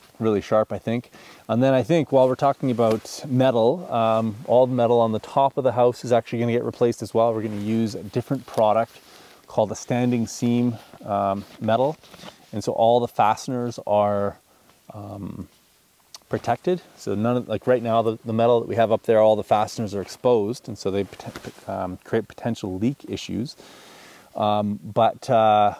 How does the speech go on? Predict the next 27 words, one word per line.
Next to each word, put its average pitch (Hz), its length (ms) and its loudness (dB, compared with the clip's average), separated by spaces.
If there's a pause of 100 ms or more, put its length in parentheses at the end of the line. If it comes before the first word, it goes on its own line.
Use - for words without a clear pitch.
so - 140 -6
we're 113 80 0
gonna 123 80 2
use 117 100 0
a 110 40 -6
standing 143 360 0
seam 127 280 0
to 113 60 -4
protect - 340 -4
the - 40 -20
fasteners, 110 460 0
but - 140 -6
then 107 100 -2
we're 107 140 2
also 131 260 0
gonna 117 160 -2
use 110 400 -2
a 101 60 -8
silver 135 360 0
metal 101 300 -2
called 98 260 -6
Galvalume, 104 600 0
which - 160 -10
is 95 80 -8
a 101 60 -2
galvanized 113 840 0
aluminum 107 800 0